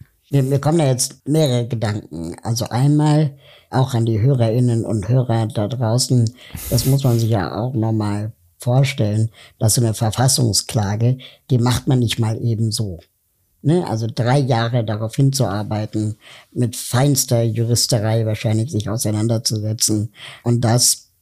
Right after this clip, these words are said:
wie du gerade erzählt hast, <laughs> als erste Aufgabe in deinem Job oder eine der ersten Aufgaben in deinem Job, das, das ist eben nicht mal eben so gemacht. Und zweitens,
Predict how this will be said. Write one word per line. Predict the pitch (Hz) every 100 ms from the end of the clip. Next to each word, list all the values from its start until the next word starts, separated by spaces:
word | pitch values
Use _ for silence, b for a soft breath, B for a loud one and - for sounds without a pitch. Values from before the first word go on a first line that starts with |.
| - - 113 _ _ _
wie | 120
du | 127 117 113
gerade | 104 110
erzählt | 101 117 127 123
hast, | 113 110 131
<laughs> | 127 123
als | - 120
erste | 113 120 - 78
Aufgabe | 147 - 113 113 113
in | 107
deinem | 113 110 110
Job | - 120 135 B B -
oder | 110
eine | - 123 117
der | 101
ersten | 104 - 104
Aufgaben | 110 - 101 104
in | 110
deinem | 113 104 107
Job, | 123 131 B B B B B B B -
das, | 117 107 -
das | 135 -
ist | 135 -
eben | - 135 135
nicht | 143 -
mal | 127 123
eben | 123 123
so | 104 120
gemacht. | 113 117 104 - _ _ _ _ _
Und | 135 127
zweitens, | - 131 139 135 185 196 - - - -